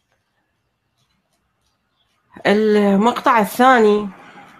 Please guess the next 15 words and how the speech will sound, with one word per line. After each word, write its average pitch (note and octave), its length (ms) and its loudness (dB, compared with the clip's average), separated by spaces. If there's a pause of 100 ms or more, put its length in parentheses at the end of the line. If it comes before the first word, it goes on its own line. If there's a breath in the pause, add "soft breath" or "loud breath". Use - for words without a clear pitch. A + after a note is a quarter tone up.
(760)
اللي F#3+ 300 -6
أحب F#3 300 -6
أقرأه F3 400 0
يعني، D3+ 420 -8 (140)
وأتمنى F#3+ 520 -4
أنه E3+ 640 -6 (1120 soft breath)
ما F3 200 -6
أكون F3 200 -6
سببت D#3+ 560 -8
ملل. D#3 320 -6 (1080)
دا G3+ 140 0
أحكي A3 240 -4
عن، F3 400 0 (920)
عن F#3 120 -2
العراق. D3 560 -6